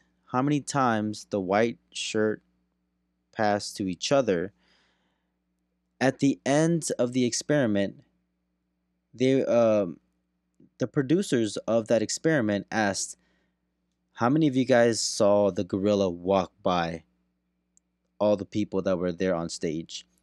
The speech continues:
And how many of you guys realized that the stage changed colors?" A lot of people m-, missed that.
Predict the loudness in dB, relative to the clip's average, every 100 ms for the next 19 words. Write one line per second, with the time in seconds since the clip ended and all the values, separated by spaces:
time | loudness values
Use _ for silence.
0 | _ -8 -4 0 0 0 0 2 0 0
1 | 0 0 2 0 0 -4 -8 _ _ -6
2 | -4 -4 -4 0 0 0 -4 -6 -8 -10
3 | _ _ _ -4 -4 -2 -4 -2 -4 -4
4 | -14 -18 -18 _ _ _ _ _ _ _
5 | _ _ _ -20 -8 -4 0 2 2 -2
6 | -4 -2 -4 -6 -10 -8 -6 -2 -2 -2
7 | -4 -6